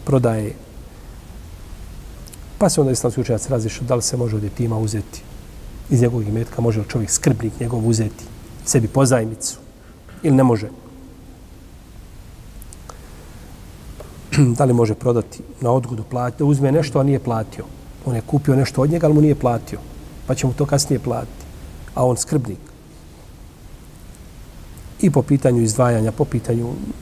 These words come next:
ženi, udaja jetima, iz njegovog imetka, obrezivanje jetima, o svemu su govorili islamski učenjaci, znači koliko čovjek ima pravo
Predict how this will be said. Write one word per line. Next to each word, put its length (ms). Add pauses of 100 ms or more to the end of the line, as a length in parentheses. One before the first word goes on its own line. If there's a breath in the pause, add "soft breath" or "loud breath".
(140)
ženi, 360
udaja 580 (240)
jetima, 540 (140)
iz 160
njegovog 280
imetka, 720 (580)
obrezivanje 720
jetima, 600
o 100
svemu 280
su 140
govorili 240
islamski 320
učenjaci, 400
znači 240
koliko 380
čovjek 300 (380 loud breath)
ima 220
pravo 480